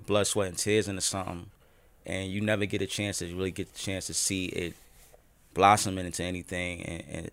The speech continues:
and see anything from it, and you, you know, it's like, so I was just, like, talking shit. Like, I just felt like, you know, it's, it's,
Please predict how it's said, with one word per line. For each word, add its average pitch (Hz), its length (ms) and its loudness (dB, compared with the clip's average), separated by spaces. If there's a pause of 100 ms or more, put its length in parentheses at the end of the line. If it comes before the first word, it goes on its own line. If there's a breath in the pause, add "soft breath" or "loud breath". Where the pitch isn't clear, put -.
and - 260 -10
see 104 300 -2
anything 90 380 -6
from 95 240 -4
it, 90 120 -6
and 90 140 -8
you, 92 140 -8 (100)
you 90 140 -8
know, 85 240 -10 (340)
it's 82 280 -12
like, - 180 -6
so - 140 -2
I 101 80 6
was 104 120 0
just, - 260 -6
like, - 200 -6 (340)
talking - 320 -6
shit. - 320 -6
Like, - 180 -4
I 90 60 -2
just 82 140 -10
felt 82 260 -4
like, 80 240 -8 (560 soft breath)
you 92 80 -6
know, 87 160 0
it's, 92 240 2
it's, 107 220 0